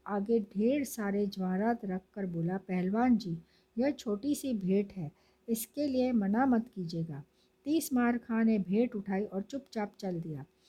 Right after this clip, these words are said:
वह मन ही मन खुश हो रहा था कि आज की दुनिया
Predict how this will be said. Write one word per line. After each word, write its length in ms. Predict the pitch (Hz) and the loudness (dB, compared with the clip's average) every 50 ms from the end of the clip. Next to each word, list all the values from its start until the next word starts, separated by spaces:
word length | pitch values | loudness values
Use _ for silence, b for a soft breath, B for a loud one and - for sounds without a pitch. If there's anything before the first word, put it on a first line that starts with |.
| b b b b - | b b b b -2
वह 100 | 220 240 | 0 2
मन 260 | 247 226 226 254 277 285 | 4 4 4 4 4 2
ही 100 | 277 269 | 4 4
मन 240 | 240 233 233 240 | 4 4 4 4
खुश 400 | 240 - - - 285 269 - - | 2 0 -2 -4 -4 -4 -2 -2
हो 100 | 233 208 | -2 -2
रहा 260 | 208 196 185 185 180 185 | 0 0 0 0 0 -2
था 240 | 190 214 196 202 | -4 -4 -6 -6
कि 220 | 202 196 - 226 233 | -6 -6 -6 -8 -8
आज 420 | - - 185 214 240 254 247 - | -6 -6 -4 -2 -2 -2 -2 -6
की 200 | - - 233 220 | -10 -4 -4 -4
दुनिया 640 | 196 202 - - 185 208 202 190 190 202 202 208 | -4 -4 -8 -8 -4 0 2 4 4 4 2 0